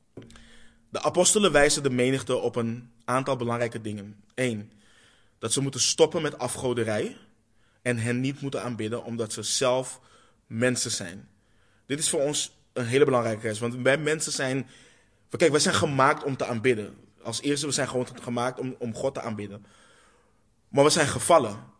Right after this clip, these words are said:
Maar we hebben nog steeds de neiging om te aanbidden, omdat we daarvoor gemaakt zijn. En we hebben de neiging om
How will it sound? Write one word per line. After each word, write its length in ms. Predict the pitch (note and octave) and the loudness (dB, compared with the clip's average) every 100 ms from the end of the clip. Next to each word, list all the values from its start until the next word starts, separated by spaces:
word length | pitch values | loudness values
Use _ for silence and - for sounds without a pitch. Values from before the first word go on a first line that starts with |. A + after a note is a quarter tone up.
| _ _ _ | _ _ _
Maar 120 | - C3+ | 2 4
we 80 | |
hebben 180 | C#3 D3 | 4 2
nog 100 | C#3+ | 0
steeds 480 | - F3 D3+ C3 A#2 | 0 2 2 2 0
de 100 | C3 | 0
neiging 380 | B2 C3+ B2 A#2 | 2 2 0 -6
om 120 | A#2 | -6
te 80 | A2 | -4
aanbidden, 360 | A2+ C3 C#3 | -2 0 0
omdat 200 | A#2 A#2 | 0 -2
we 60 | A#2+ | -2
daarvoor 280 | G#2+ G#2+ A2+ | -4 -4 -6
gemaakt 360 | A2+ A#2+ B2+ | -4 -4 -4
zijn. 280 | - F#2 - _ _ _ - - | -8 -12 -14 _ _ _ -20 -10
En 140 | B2 B2 | -2 2
we 60 | |
hebben 240 | B2 C#3+ C#3 | 4 4 4
de 80 | B2+ | 4
neiging 560 | B2+ C3+ D#3 F#3 E3 | 4 6 4 2 -2
om 160 | D#3 | -2